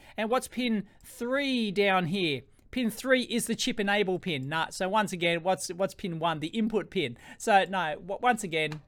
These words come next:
we're well off. Next up, we've got this linear technology jobby.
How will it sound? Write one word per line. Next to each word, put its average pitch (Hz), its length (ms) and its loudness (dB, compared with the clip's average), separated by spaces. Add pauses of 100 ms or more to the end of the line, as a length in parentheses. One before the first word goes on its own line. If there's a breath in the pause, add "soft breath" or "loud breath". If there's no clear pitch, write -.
(140)
we're 147 300 0
well 135 240 -2
off. - 360 -12 (360)
Next 262 300 -2
up, 330 160 2
we've 208 100 -2
got 202 140 -2
this 196 160 -4
linear 202 300 2
technology 226 600 -4
jobby. 311 440 2